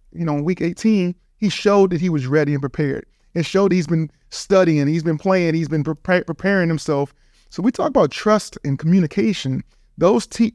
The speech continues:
t-, two things seems to, like, uh, pop up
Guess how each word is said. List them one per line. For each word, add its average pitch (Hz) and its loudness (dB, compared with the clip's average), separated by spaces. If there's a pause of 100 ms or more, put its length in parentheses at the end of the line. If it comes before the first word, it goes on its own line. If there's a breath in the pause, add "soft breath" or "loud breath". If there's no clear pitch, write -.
t-, - -2
two 196 -4
things 170 0 (460)
seems 208 2
to, 175 2
like, 151 2 (760)
uh, 67 -8 (540)
pop 190 2
up 175 2